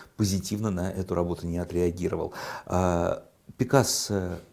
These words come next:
прервал работу над картиной,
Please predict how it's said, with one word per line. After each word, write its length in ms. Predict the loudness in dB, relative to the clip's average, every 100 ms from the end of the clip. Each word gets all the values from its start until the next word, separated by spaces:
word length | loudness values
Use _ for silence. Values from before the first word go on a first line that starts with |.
| _ _ _ _ _ _ -18 2
прервал 640 | 2 4 6 6 6 -4
работу 500 | -4 -2 0 -2 -2
над 140 | -6 -4
картиной, 680 | -6 -6 -10 -10 -8 -10